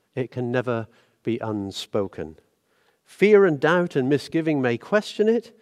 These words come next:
but they cannot change it. We have arrived at our destination.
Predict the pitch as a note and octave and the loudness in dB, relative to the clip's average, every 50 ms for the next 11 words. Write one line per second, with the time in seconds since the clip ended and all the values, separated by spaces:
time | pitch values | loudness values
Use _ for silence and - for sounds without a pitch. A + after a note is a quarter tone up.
0 | _ _ _ _ _ _ _ _ - A#2+ F2+ F#2+ G2 G2+ - - - B2 A#2 A2+ | _ _ _ _ _ _ _ _ -8 -8 -6 -6 -8 -10 -10 -10 -6 -6 -4 -4
1 | A#2+ A2+ A#2 - - - _ _ _ _ _ _ _ - - - G#2 F2+ F2+ F2 | -4 -6 -6 -8 -12 -20 _ _ _ _ _ _ _ -12 -8 -8 -6 -6 -8 -10
2 | D#2 D#2+ D#2+ - _ - _ _ _ _ _ _ _ _ _ _ _ _ _ _ | -12 -14 -18 -18 _ -20 _ _ _ _ _ _ _ _ _ _ _ _ _ _
3 | _ _ _ _ _ _ _ _ _ - B2+ C#3 D3 C3+ D3+ C#3 C#3 F3 F#3 C3+ | _ _ _ _ _ _ _ _ _ -2 0 0 0 0 0 -2 -2 -2 -4 -6
4 | F2 D#2 D2 - - - _ _ _ _ _ _ _ _ _ _ _ _ _ _ | -6 -8 -12 -16 -20 -20 _ _ _ _ _ _ _ _ _ _ _ _ _ _
5 | _ - A2 G#2+ G#2+ G2+ G2+ - - C3+ B2+ - - - B2+ A#2 A2+ A2+ A2+ A2+ | _ -8 -6 -4 -2 -2 -4 -4 -4 -6 -6 -6 -8 -8 -6 -4 -4 -4 -4 -8
6 | - - E2+ D#2 D#2+ | -10 -14 -16 -16 -18